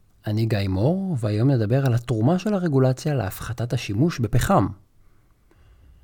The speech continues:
אחת הדרכים הנפוצות לייצר חשמל היא שריפת פחם.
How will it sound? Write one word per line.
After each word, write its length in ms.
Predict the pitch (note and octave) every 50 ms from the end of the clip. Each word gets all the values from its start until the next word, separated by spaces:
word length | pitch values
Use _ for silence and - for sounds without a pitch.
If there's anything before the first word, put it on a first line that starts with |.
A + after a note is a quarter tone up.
| - _ _ - - - - - - - -
אחת 300 | - - - - D3 -
הדרכים 400 | D#3+ C#3 C3 G#2+ - - B2+ A#2+
הנפוצות 680 | A#2 A2 G2 - - - - - - - D3 D3 - G#2+
לייצר 340 | F#2+ F2+ F#2+ - - A2
חשמל 520 | - - - - - - C3+ D3 D3+ D3 C3+
היא 100 | C#3 D3
שריפת 420 | - - - - G2 - - F#2+ -
פחם. 400 | - F#2 F2+ - A2 G2+ F#2